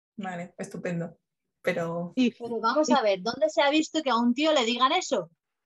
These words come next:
Speaker 1: Claro,
Speaker 2: Sí.
Speaker 1: es que esa es la cuestión, ¿no? El problema no es que te lo digan, sino que obviamente te lo dice porque eres una mujer y, y no se lo diría a un empleado,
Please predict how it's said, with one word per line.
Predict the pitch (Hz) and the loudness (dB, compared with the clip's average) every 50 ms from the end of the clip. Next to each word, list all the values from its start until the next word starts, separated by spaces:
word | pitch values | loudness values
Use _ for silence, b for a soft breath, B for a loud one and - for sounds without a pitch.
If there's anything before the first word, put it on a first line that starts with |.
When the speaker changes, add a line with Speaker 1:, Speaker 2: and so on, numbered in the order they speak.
| _ _ _ _ - | _ _ _ _ -4
Speaker 1:
Claro, | - 240 226 240 254 254 233 | 0 2 4 6 6 6 6
Speaker 2:
Sí. | |
Speaker 1:
es | 226 233 | 4 2
que | 233 - | 0 -4
esa | 233 - 254 | -4 -2 0
es | 233 | 2
la | 247 262 262 | 2 2 2
cuestión, | 254 233 226 - 214 202 208 196 185 | 0 -2 -4 -2 -4 -4 -2 -2 -4
¿no? | 175 180 185 196 | -4 -2 -2 -2
El | 196 196 | -4 -2
problema | - 185 185 190 196 202 208 | -2 -2 -2 0 0 0 0
no | 208 | 0
es | 214 214 | -2 -2
que | - 233 | -2 -4
te | - 214 | -2 -2
lo | 208 202 196 | -2 -2 -2
digan, | 196 208 208 202 208 220 214 | -4 -4 -4 -4 -4 -4 -4
sino | 220 208 196 190 | -4 -6 -6 -6
que | - 185 | -6 -6
obviamente | 185 185 196 190 190 202 208 226 | -6 -4 -4 -6 -6 -6 -6 -6
te | 220 220 202 | -6 -6 -8
lo | 190 190 | -8 -8
dice | 190 196 - - 220 214 214 - - | -10 -10 -8 -6 -6 -6 -6 -6 -6
porque | 208 208 202 202 196 | -6 -6 -6 -8 -10
eres | 190 196 196 - | -10 -10 -8 -6
una | 208 214 214 | -4 -2 -2
mujer | 208 208 202 - - 196 196 196 202 202 | -2 -2 -4 -6 -6 -4 -4 -4 -4 -4
y, | 226 226 214 214 - | -4 -4 -4 -6 -8
y | - 180 175 | -8 -6 -6
no | 196 | -6
se | - - 190 | -6 -4 -2
lo | 190 196 | -2 0
diría | 190 190 180 190 196 196 | 0 -2 -2 -2 -4 -4
a | |
un | 190 190 190 | -4 -4 -6
empleado, | 185 180 - 185 185 180 180 180 180 175 175 170 170 | -6 -6 -4 -2 -2 0 0 0 0 0 -2 -2 -6